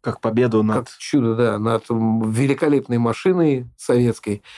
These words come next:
Speaker 2: Причем хоккейный клуб, если вы там молодые ребята, немножко не помните, щас, э, вот этих знамен понавешали. Раньше у нас, знаете, какая была сечка?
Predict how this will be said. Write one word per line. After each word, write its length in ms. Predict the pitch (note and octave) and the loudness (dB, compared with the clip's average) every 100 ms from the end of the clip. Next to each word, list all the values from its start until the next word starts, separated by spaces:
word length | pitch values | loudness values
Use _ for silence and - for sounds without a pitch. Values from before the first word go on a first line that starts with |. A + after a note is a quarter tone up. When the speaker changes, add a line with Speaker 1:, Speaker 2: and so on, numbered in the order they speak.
| - - | -20 -10
Speaker 2:
Причем 480 | - B2 D3+ C3 A#2+ | -4 0 2 2 0
хоккейный 400 | - D3+ F3 D3+ | -2 0 2 2
клуб, 220 | F3+ F3+ | 2 0
если 200 | C3 A#2+ C3+ | 0 0 0
вы 280 | C#3+ C#3 | 2 0
там 120 | C#3 B2 | 0 0
молодые 440 | C3 E3 A3+ C3+ | 0 0 2 2
ребята, 280 | A#2+ A2+ G#2 | 2 0 -2
немножко 320 | A#2+ A2 A#2+ | -2 -2 -4
не 60 | B2 | -2
помните, 420 | D3+ A#2+ - - - - - - _ - | 0 -2 -4 -14 -20 -20 -20 -20 _ -4
щас, 240 | D3 - | -2 0
э, 160 | D#3+ D3+ | 0 2
вот 240 | C#3 C#3 | 0 -2
этих 200 | B2 - | -6 -4
знамен 380 | C3+ C#3+ F#3 A3 | -2 2 2 0
понавешали. 560 | C3+ B2 A#2+ G#2 - F#2+ | 0 0 0 -2 -8 -4
Раньше 360 | C3+ E3+ - | -2 -2 -2
у 40 | D3 | 0
нас, 80 | C#3+ | 2
знаете, 240 | G#3+ - | 2 0
какая 440 | C3+ B2 A2+ G#2+ | -2 0 0 0
была 280 | G#2+ A2+ A2+ | 0 0 -2
сечка? 440 | - A#2 - G#2+ | -2 -8 -8 -20